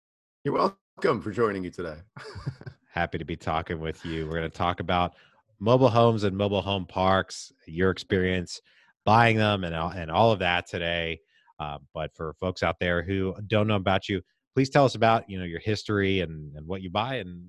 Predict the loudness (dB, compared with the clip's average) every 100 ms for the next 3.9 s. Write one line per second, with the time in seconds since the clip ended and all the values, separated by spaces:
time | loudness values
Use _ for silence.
0 | -12 -8 -4 -4 -6 _ _ _ _ _
1 | -10 -10 -14 -18 _ _ -20 -20 _ _
2 | _ _ _ -10 -8 -6 -6 -6 -6 -8
3 | -10 -14 -20 -20 -20 _ -12 -10 -10